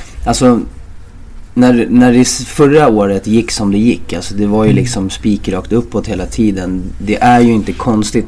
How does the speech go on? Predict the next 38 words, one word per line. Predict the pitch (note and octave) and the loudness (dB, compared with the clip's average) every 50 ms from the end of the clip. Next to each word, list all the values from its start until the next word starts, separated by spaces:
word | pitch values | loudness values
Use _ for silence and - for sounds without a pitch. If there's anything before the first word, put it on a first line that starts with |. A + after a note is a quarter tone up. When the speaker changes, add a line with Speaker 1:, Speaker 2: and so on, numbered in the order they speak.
| - | -4
Speaker 1:
att | - G2+ G2+ G2+ | -8 -8 -8 -8
ett | F#2 F2+ - | -10 -8 -4
bakslag | G2+ G2 F#2 - - - - F#2 F2 - | -4 -4 -4 -6 -8 -8 -6 -6 -6 -4
kommer | - C3 A#2 G2 F2 F2 | -2 -2 -2 -2 -2 -2
någon | E2 - | 0 0
Speaker 2:
Mm. | C#3 B2+ | 2 2
Speaker 1:
gång. | B2+ B2 A2+ G2 - - - - - | 0 -2 -6 -10 -12 -14 -14 -10 -8
Alltså | G2+ G2+ - - G#2 G2+ | -8 -6 -4 -2 -4 -2
det, | F#2+ G2+ G#2 G2+ G2+ - - - - - - - - - - - - - - - | 0 0 0 -2 -2 -4 -10 -10 -12 -12 -12 -14 -14 -14 -14 -16 -16 -16 -12 -6
det | G#2+ | -6
är | G#2+ | -4
som | G2+ - A#2 A2 | -2 0 0 0
du | G#2+ | 0
säger, | G#2 - A#2+ A2+ G#2+ G#2 F#2+ | 0 2 2 2 4 2 0
det | F#2+ G2 G2+ | 0 -2 -4
kanske | - A#2 G#2 G2 - | -2 -4 -4 -4 -4
inte | G2+ F#2+ - G2+ G2 F2 - - - - - - | -4 -4 -4 -6 -6 -6 -8 -10 -14 -14 -10 -4
ni | - G#2+ A2+ A2 G#2+ | 0 2 2 2 2
var | G2 G2 | 0 -2
förberedda | F#2+ - - G2+ G2 F#2 G2+ G#2 G#2+ G#2+ G#2 A2+ G#2 | -4 -2 -2 -2 -2 0 0 0 0 0 0 0 -2
på. | - - A2+ A#2 B2+ C#3 - - - - - - - - - - | -2 0 0 0 0 -2 -4 -10 -16 -16 -16 -18 -18 -14 -6 -2
Speaker 2:
Mm. | D3 C3 A#2+ | 0 0 0
Speaker 1:
Eh, | G2+ G2 G2 F#2+ F#2+ G2 F#2+ F#2+ F#2+ F#2 F2+ - - | 0 -2 -2 -4 -4 -4 -4 -4 -6 -6 -8 -8 -4
men | G2 G#2+ G#2+ | -2 0 2
då | G#2+ A2+ A#2+ | 2 4 4
gäller | B2 B2 A#2+ A#2 A2+ G#2+ | 6 6 6 6 4 4
det | G#2 | 4
ju | G#2 G2+ G2+ F#2+ | 2 2 2 0
att | F2 - G#2 G#2 G2+ G2 G2 | -2 -2 -2 -2 -2 -2 -2
hantera | G#2+ G2 F#2+ - B2 A#2+ A2+ G#2 F#2+ | -4 -4 -4 0 0 2 2 2 0
det | F#2 F2 | -2 -6
på | - - | -8 -10
bästa | - F2+ F#2 - - - | -10 -10 -10 -8 -10 -10
sätt, | - - - - - - - - - - | -8 -8 -10 -10 -10 -14 -18 -20 -18 -14
tänker | - F3 - - - | -12 -12 -12 -10 -12
jag. | - - - - - - - - - - - - - - - | -12 -12 -14 -16 -18 -18 -18 -18 -18 -18 -18 -20 -18 -12 -8
Och | G2 F#2+ | -8 -4
det, | F#2 G#2 G#2+ G#2+ G#2+ - | 0 2 2 2 2 0